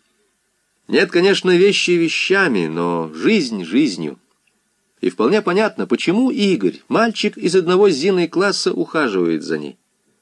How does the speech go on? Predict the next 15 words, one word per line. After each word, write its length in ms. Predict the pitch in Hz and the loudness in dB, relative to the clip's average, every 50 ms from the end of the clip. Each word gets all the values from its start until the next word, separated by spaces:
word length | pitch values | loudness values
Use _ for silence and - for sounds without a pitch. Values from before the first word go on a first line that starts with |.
| _ _ _ _ _ _ _ _ _ _ _ _ _ _ _ | _ _ _ _ _ _ _ _ _ _ _ _ _ _ _
С 100 | - - | -8 -2
точки 260 | - - - - 185 | 0 0 2 2 2
зрения 340 | 170 175 190 196 196 196 185 | 4 4 4 6 6 4 4
самой 360 | - 190 196 220 240 240 165 | 2 0 0 2 2 2 2
Зины, 360 | 107 98 110 110 104 107 110 | 2 2 2 2 2 2 0
она 280 | - 104 104 123 160 95 | 0 0 -2 -2 0 0
не 120 | 165 110 | 0 -2
дурна, 520 | 85 87 90 87 85 87 90 95 110 135 143 | 0 2 2 2 2 0 0 0 0 -2 -2
и 160 | 196 - - | -4 -6 -4
только 260 | - 85 78 - - | -2 -4 -2 -2 -4
школа 640 | - - - - - - 107 104 101 98 98 107 117 | -4 -4 -8 -10 -2 0 4 4 6 6 4 4 2
мешает 580 | 127 143 143 135 - 147 143 147 151 151 - | 0 -2 -8 -8 -6 -4 -2 -2 -2 -2 -2
ей 140 | 156 151 147 | -4 -4 -4
по-настоящему 760 | - 170 151 143 - - 156 165 165 160 - - - 175 180 | -4 -6 -10 -10 -8 -6 -6 -4 -4 -4 -6 -8 -8 -6 -4
развернуться. 640 | 180 170 180 196 208 214 226 240 226 - - - | -4 -4 -4 -4 -2 -2 -2 -4 -4 -8 -12 -14